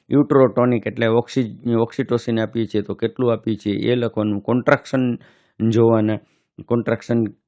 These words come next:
એક, અમ, કેટલા આવે છે એ જોવાનું, તો કોન્ટ્રાક્શન અંગેની વિગત પણ ભરવાની છે. ત્યાર પછી શું કરવાનું છે, તો ત્યાર પછી આપણે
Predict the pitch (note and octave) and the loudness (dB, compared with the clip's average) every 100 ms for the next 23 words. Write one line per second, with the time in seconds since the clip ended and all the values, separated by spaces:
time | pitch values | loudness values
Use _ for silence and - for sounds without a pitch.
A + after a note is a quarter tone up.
0 | _ B2 A#2+ - A#2 A2+ A2+ A2 A2 A2 | _ -2 -2 0 -2 0 2 2 0 -2
1 | G#2+ _ - - D#3 C3 A#2+ B2 A#2+ A2+ | -8 _ -6 0 2 4 4 2 -2 -4
2 | G#2+ - C3 A#2 B2 A2 G#2+ G#2 G2+ _ | -4 0 0 2 2 0 0 -2 -6 _
3 | _ _ - G#2 A#2 A2+ B2+ A#2+ B2 A#2+ | _ _ -8 -6 -4 -2 -2 -2 -2 0
4 | A#2 A#2 A2+ A2 G#2+ G#2+ G#2+ - A2+ G2+ | 0 0 0 0 -2 -2 -2 -4 -6 -4
5 | G#2+ G#2+ G#2 G#2 G#2 G#2 - _ _ - | -2 -2 -2 -4 -4 -8 -10 _ _ 0
6 | B2 A2+ A#2+ - A2+ - A2+ A#2 A2 A2 | 0 2 0 -2 -6 -4 -4 -2 0 0
7 | A2 A2 A2 A2 - A2+ G#2+ G2+ - G2+ | -2 -2 -4 -4 -2 -2 -2 -4 -4 -4
8 | G2+ B2 | -2 0